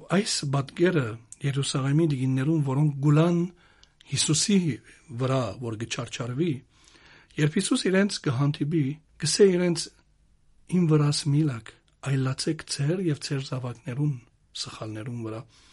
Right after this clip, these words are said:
որովհետև Հիսուսի խաչ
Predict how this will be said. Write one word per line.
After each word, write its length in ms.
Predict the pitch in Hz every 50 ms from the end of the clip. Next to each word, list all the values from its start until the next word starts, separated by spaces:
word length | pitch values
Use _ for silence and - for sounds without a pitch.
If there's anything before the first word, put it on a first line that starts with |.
| _ _ _ _ - - - - - - _ _ -
որովհետև 540 | 147 147 165 190 208 202 190 185 165 151 151 - - _ _ _ _ _ _ _
Հիսուսի 760 | - - - - 156 - - 185 170 143 - - - 240 226 208 175 147 -
խաչ 340 | - - - 175 - -